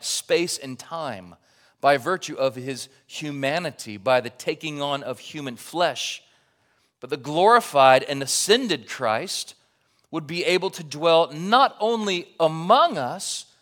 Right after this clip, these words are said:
but in us. Jesus' ascent did not mean he would be absent from us, but that he could actually be more present. This is a mystery. More present by his Spirit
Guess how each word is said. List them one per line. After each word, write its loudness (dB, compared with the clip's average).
but 2
in 0
us. -6
Jesus' -6
ascent -2
did -8
not 0
mean -4
he -4
would -2
be -8
absent 4
from -6
us, -8
but -6
that 0
he -4
could -2
actually 2
be -6
more 4
present. -10
This -14
is -10
a -10
mystery. -10
More 0
present -6
by 2
his -8
Spirit -8